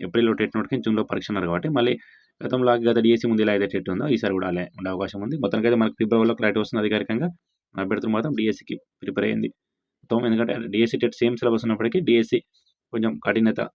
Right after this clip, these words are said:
వేరే ఉంటుంది కాబట్టి, ఖచ్చితంగా అభ్యర్థులు డీఎస్ సంబంధించి, ఎగ్జిట్ సంబంధించి ఎయిత్ క్లాస్ వరకు, అదే స్కూల్ అసిస్టెంట్ అయితే సిక్స్త్ టెన్త్ వరకు ప్రిపేర్ అయితే, డీఎస్సీ సంబంధించి పూర్తి స్థాయిలో ప్రిపేర్ అవ్వడానికి అవకాశం ఉంటుంది. మరి ఇతరత్ర అన్ని అంశాలు కూడా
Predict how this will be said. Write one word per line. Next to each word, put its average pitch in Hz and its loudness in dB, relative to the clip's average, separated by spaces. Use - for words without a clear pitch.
వేరే 104 -2
ఉంటుంది 104 -2
కాబట్టి, 110 -4
ఖచ్చితంగా 104 -6
అభ్యర్థులు 95 -2
డీఎస్ 104 2
సంబంధించి, 101 -2
ఎగ్జిట్ 110 0
సంబంధించి 110 0
ఎయిత్ 98 -2
క్లాస్ 104 0
వరకు, 107 -2
అదే 110 0
స్కూల్ - -2
అసిస్టెంట్ 101 -4
అయితే 127 -4
సిక్స్త్ - -6
టెన్త్ 101 -4
వరకు 98 -2
ప్రిపేర్ 107 -4
అయితే, 139 0
డీఎస్సీ 110 0
సంబంధించి 110 0
పూర్తి 110 2
స్థాయిలో 101 -2
ప్రిపేర్ 101 -2
అవ్వడానికి 92 -2
అవకాశం 92 -4
ఉంటుంది. 113 -2
మరి 101 -4
ఇతరత్ర 110 0
అన్ని 104 -2
అంశాలు 104 -2
కూడా 127 2